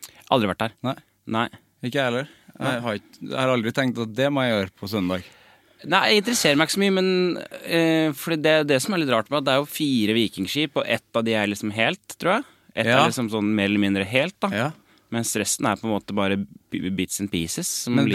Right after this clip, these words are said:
Speaker 1: ligger
Speaker 2: som
Speaker 1: med
Speaker 2: er
Speaker 1: gulv.
Speaker 2: helt, har de bygd det opp, eller var det, fant de det helt?
Speaker 1: De har nok funnet det under bakken, tror jeg.
Speaker 2: Ja.
Speaker 1: Og så har de fått noen arkeologer da, til å liksom børste det ut, og så satt det opp.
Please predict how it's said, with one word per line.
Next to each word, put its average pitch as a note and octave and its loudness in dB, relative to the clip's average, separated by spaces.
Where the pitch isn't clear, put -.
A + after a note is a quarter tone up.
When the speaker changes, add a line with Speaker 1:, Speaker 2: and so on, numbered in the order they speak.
Speaker 1:
ligger G#3 0
Speaker 2:
som G#3 -2
Speaker 1:
med C#3 2
Speaker 2:
er - 0
Speaker 1:
gulv. C#3 -2
Speaker 2:
helt, A#2 2
har A#2+ 2
de A2 0
bygd G2+ -4
det F#2+ -4
opp, B2+ -6
eller D#3+ -2
var A2+ 0
det, A#2 -4
fant F#2+ -2
de G2 0
det A2 2
helt? C#3 -2
Speaker 1:
De D3+ 2
har D#3 4
nok F#3 0
funnet B2+ 4
det C#3+ 4
under A2+ 4
bakken, F#2+ -2
tror C3 0
jeg. - -6
Speaker 2:
Ja. A2+ 2
Speaker 1:
Og C#3 -2
så B2+ -4
har G#2+ 2
de A2+ 0
fått - -8
noen A#2 2
arkeologer G#2+ 0
da, C#3+ 2
til C3 -2
å G#2+ 2
liksom G#2+ 0
børste G#2 -4
det B2 2
ut, - -10
og A2+ -2
så A2+ -6
satt A2+ -4
det G#2+ 2
opp. - -12